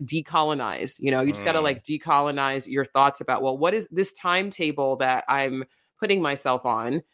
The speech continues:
Speaker 1: You know, is this serving me? Is it empowering? Do, when I look at my life, did I wanna get married when I was twenty-two? Like, what? Like, of course, you know, I mean, not, some people do get married at twenty-two. Maybe some people who are listening to this podcast,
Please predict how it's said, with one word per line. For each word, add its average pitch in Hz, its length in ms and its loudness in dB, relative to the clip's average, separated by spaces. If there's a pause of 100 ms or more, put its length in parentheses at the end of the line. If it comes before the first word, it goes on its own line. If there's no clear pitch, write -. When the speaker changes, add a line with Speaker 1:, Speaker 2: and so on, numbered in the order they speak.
(300)
Speaker 1:
You 147 100 0
know, 123 340 0
is 139 180 -2
this 151 200 2
serving 202 400 0
me? 254 260 0
Is 156 120 0
it 143 80 0
empowering? 196 760 0
Do, 165 200 2
when 147 160 0
I 139 40 2
look 165 200 0
at 170 80 0
my 151 140 0
life, 135 360 2
did 139 140 -2
I 135 100 6
wanna 156 220 0
get 156 160 -2
married 139 280 2
when 147 120 -2
I 139 40 0
was 135 140 -4
twenty-two? 147 720 0
Like, 127 260 2
what? 131 300 2
Like, 170 100 0
of 170 80 0
course, 220 340 2 (300)
you 208 120 0
know, 196 140 2
I 196 60 2
mean, 180 160 -2
not, - 180 0
some 160 140 -6
people 185 180 0
do 190 140 -2
get 151 140 2
married 127 180 -2
at - 80 -4
twenty-two. - 440 -4
Maybe 127 260 0
some 143 180 0
people 147 240 0
who 147 60 0
are 135 100 2
listening 143 240 0
to - 60 -6
this 139 100 -6
podcast, - 580 0